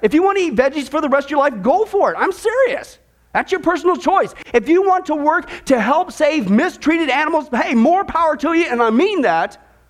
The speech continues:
But that's not what's going on here. You're being seduced. The problem is this, folks,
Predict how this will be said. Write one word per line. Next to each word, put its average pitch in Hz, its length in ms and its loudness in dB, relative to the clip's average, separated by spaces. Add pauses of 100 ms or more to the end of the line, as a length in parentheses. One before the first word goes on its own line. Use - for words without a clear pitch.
(960)
But - 120 -8
that's 214 220 -4
not 190 180 -4
what's 175 200 -10
going 156 200 -4
on 165 220 -4
here. 107 220 -10 (340)
You're 143 100 -4
being 202 220 -2
seduced. 160 540 -6 (600)
The - 80 -6
problem 254 320 0
is 180 120 0
this, 247 180 -8
folks, 165 260 -2